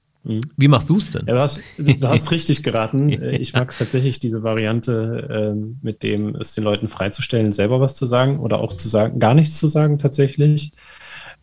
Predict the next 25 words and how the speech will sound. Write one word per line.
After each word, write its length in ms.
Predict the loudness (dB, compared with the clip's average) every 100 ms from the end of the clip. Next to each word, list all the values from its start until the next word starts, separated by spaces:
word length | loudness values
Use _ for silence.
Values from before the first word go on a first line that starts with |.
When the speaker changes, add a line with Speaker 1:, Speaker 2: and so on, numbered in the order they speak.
| _
Speaker 1:
Ähm, 800 | 4 6 6 6 6 6 4 2
die 260 | 0 2
meisten 480 | 4 4 2 2 4
sagen 260 | 6 6 6
aber 180 | 6 6
was. 240 | 4 0
Es 80 | -8
passiert 360 | -6 -4 -4
recht 160 | -6 -4
selten, 280 | -4 -2 -2
dass 160 | -4
irgendjemand 360 | -4 -4 -4 -4
tatsächlich 300 | -6 -6 -8
die 80 | -10
Karte 300 | -4 -2 -2
zieht 200 | -2 -2
und 100 | -2
sagt, 360 | -4 -8 -18 -6
äh, 240 | -6 -6 -10 _ _
ja, 80 | -12 -12 _
"Passt 260 | -12 -6 -4
nicht 160 | -4
für 100 | 0
mich." 260 | 2 2 0 -12 -20 -18 -16 -18 _
Ähm, 480 | 2 6 6 4 0